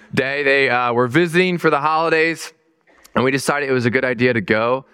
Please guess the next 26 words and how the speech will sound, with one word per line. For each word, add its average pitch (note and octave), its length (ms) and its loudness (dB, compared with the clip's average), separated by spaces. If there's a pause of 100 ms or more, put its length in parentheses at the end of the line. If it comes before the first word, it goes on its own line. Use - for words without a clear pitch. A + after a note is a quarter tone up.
(120)
um, F#2 260 -2
to A2 120 0
the G#2 120 2
zoo. F#2+ 480 0 (180)
So A2 260 -2
it's - 140 -6
seven D#3 400 -4
of D#3+ 100 -6
them D3+ 300 -2
and A#2+ 100 -2
five C3+ 240 -2
of A#2+ 100 -2
us, B2 220 0
and G2+ 120 0
God A#2 280 -4
bless B2+ 280 0
our A#2+ 100 -2
parents A2 460 -4
for G#2 140 -2
thinking A2 360 -2
they G#2 140 0
could G#2+ 100 0
handle A2 340 0
all A2+ 220 2
of F#2+ 60 -4
that. G2 300 0